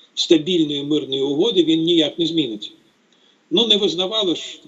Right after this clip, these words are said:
класичний приклад, окупацію Балтійських країн. Тобто стосунки мали, але те, що ці території окуповані, де юре так їх і вважали окупованими. Те саме Японія з Росією досі не має с-,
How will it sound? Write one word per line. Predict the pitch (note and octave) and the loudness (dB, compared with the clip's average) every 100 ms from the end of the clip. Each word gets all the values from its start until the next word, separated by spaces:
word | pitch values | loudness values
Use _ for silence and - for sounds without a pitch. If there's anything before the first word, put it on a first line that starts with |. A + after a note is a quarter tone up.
| - | -4
класичний | E3 D#3 D#3 C#3+ C#3 | -2 2 0 0 -8
приклад, | E3 C#3 C3 B2 D3+ | -6 -6 -6 -8 -6
окупацію | C3+ - D#3+ D3+ D3+ C#3 | -6 0 0 2 0 0
Балтійських | B2+ C#3 D3 C3 - C3+ | 0 -2 -2 -2 -4 -4
країн. | - B2 A2 G2+ - _ _ _ _ _ _ _ _ _ _ _ | -2 0 0 -4 -16 _ _ _ _ _ _ _ _ _ _ _
Тобто | - - | -6 0
стосунки | - F#3 D#3+ G#3 G3+ G3 | 4 4 2 0 0 0
мали, | A#3 C#4+ B2+ - - - | 2 0 0 -6 -16 -10
але | D#3 D3 | -4 -2
те, | D3+ F#3+ | 2 2
що | E3 F3+ | 2 -2
ці | - F3 | 0 -2
території | - G3+ F#3 F3+ G3 F#3 | 0 0 0 0 0 2
окуповані, | F#3 D#3+ G#3+ C#4 C4+ E3+ C#3 | 2 0 -2 0 0 0 0
де | C3+ D#3+ | 2 2
юре | B3 A#3 | 0 -4
так | - F3+ - | -4 -4 -4
їх | - | -2
і | D#3 | -2
вважали | D3 D3+ F#3+ F#3+ | 0 0 2 4
окупованими. | E3 - - A#2+ G#2+ G#2 G#2+ G#2 _ - - _ | 4 2 -4 -4 -4 -6 -12 -18 _ -20 -20 _
Те | - E3+ | 2 4
саме | A#3 A#3+ G3 | 4 0 2
Японія | F3+ - G3 F#3 E3 | 2 2 -2 0 0
з | E3+ | 0
Росією | D#3+ D#3 A3 G3 D#3+ | 0 -2 -2 0 0
досі | D#3 E3 D#3+ | 2 0 0
не | D3+ | 0
має | D#3+ E3 D3 | 0 2 0
с-, | C3+ - | 0 -6